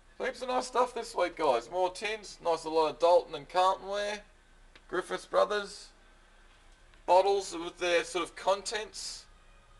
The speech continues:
Fluenzol. Some of them alcoholic. <laughs> Edwards, bushels. Singer sewing machine tin. Rover tin.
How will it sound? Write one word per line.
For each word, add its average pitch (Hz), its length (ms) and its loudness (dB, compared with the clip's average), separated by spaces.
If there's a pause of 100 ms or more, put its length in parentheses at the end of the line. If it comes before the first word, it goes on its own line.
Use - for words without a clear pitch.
(120)
Fluenzol. 202 1040 2 (500)
Some - 160 -14
of 160 60 -8
them 156 160 -4 (160)
alcoholic. 175 760 2 (420)
<laughs> 277 180 -2 (1400)
Edwards, 185 720 0 (120)
bushels. 190 800 2 (720)
Singer 190 400 2
sewing 190 340 2
machine 190 400 -4
tin. 196 340 -4 (180)
Rover 185 360 4
tin. 196 380 -4